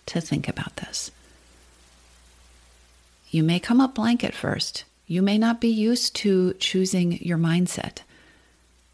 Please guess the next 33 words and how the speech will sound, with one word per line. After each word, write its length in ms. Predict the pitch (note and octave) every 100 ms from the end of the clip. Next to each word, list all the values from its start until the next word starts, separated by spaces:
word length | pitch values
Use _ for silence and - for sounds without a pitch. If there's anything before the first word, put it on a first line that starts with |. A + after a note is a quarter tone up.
| _ _ _ -
It 100 | E3+
may 160 | F3+
seem 240 | F3+ F3+ F#3
impossible. 760 | F3+ - E3+ E3+ - E3 - - _ _ _ _ _ _ _ _ _ _ _ _ _ -
But 120 | F3
I, 180 | F3+ F#3 -
I 40 | G#3
want 180 | G#3+ B3
to 20 |
encourage 320 | A3+ A3 G#3
you 60 | F#3
to 80 | F3
play 240 | - E3
with 180 | E3+ -
it. 180 | - -
And 140 | - E3
we're 80 | G3
gonna 140 | A#3+
keep 300 | B3 C4 C4
talking 500 | - G#3+ A3+ A#3+ B3
about 240 | G#3+ G3 -
mindset 520 | A#3 C4+ C4+ E3 D#3+
because 540 | F3 F3+ E3+ F3+ G3+
we've 280 | A2 F#3+ F#3+
got 200 | G#3 A3
some 140 | -
more 220 | A3 G#3+ G#3
to 120 | G3+
go 160 | F3+
through 440 | F3 - C4 G3+ D3
in 200 | - E3
future 320 | E3+ F3+ -
episodes. 600 | A#3+ C4 C4+ E3 C#3+ D3